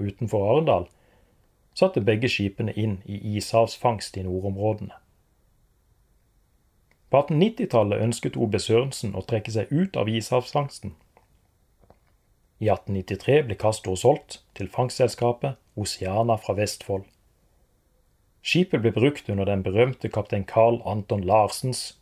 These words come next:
fangstekspedisjon til Antarktis i atten nittitre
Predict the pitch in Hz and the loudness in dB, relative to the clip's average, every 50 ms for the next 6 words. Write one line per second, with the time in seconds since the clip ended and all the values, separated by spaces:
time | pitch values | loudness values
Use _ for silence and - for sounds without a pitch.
0 | _ _ - - 113 117 113 - - - - 110 - - - 120 98 98 95 - | _ _ -2 0 0 0 0 -4 -10 -10 -12 -12 -12 -8 -6 -6 -4 -4 -2 0
1 | 127 120 123 123 117 - _ _ _ _ _ - - - 160 151 120 98 - - | 2 2 2 0 -2 -10 _ _ _ _ _ -6 -2 2 4 4 4 2 0 0
2 | 113 117 - - _ _ 101 92 78 - - - _ _ _ _ _ _ _ 123 | -2 -2 -2 -6 _ _ -8 -6 -6 -8 -12 -16 _ _ _ _ _ _ _ -6
3 | 113 - - 107 - _ - 110 107 98 - 107 101 - - 98 92 90 | -2 -2 -2 -4 -4 _ -4 -4 -4 -4 -6 -8 -10 -6 -6 -6 -6 -6